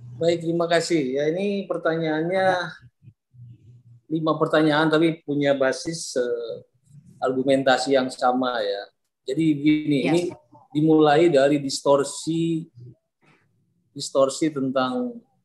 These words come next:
Speaker 1: pemahaman tentang hakikat pendidikan gitu. Jadi kita ini apa yang disebut pendidikan itu biasanya pekat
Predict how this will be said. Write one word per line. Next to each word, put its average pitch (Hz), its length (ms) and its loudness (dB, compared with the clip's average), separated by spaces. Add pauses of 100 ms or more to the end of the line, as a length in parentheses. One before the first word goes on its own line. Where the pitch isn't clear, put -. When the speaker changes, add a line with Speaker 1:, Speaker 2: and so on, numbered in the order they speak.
(440)
Speaker 1:
pemahaman 135 640 0
tentang 127 240 -2
hakikat 123 480 -8
pendidikan 117 480 -4 (100)
gitu. - 180 -20 (1160)
Jadi 127 160 -2
kita 156 320 0
ini 190 320 -2
apa 151 240 0
yang 151 80 4
disebut 147 260 0
pendidikan 131 580 -2
itu 170 540 -4 (320)
biasanya 127 600 -4
pekat - 440 -4